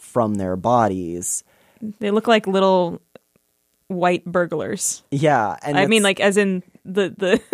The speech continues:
Speaker 2: <laughs> the, the mask is
Speaker 1: Yeah,
Speaker 2: white.
Speaker 1: yeah. And what's also interesting is I'm reminded of the quote from Owens describing the shift in burial dress, because one of these, I think, is a little boy, and he's wearing what kind of looks like a nightshirt that just goes down to, I don't know, maybe it's a girl, but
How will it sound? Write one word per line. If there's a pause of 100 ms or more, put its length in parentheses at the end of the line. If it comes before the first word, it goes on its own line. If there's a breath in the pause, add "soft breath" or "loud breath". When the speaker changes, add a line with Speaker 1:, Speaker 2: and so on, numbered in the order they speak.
(460 loud breath)
Speaker 2:
<laughs>
the,
the
mask
is
Speaker 1:
Yeah,
Speaker 2:
white. (140)
Speaker 1:
yeah. (300 soft breath)
And
what's
also
interesting
is
I'm
reminded
of
the
quote
from
Owens
describing
the
shift
in
burial
dress,
because
one
of
these,
I
think,
is
a
little
boy,
and
he's
wearing
what
kind
of
looks
like
a
nightshirt
that
just
goes
down
to, (480 soft breath)
I
don't
know,
maybe
it's
a
girl,
but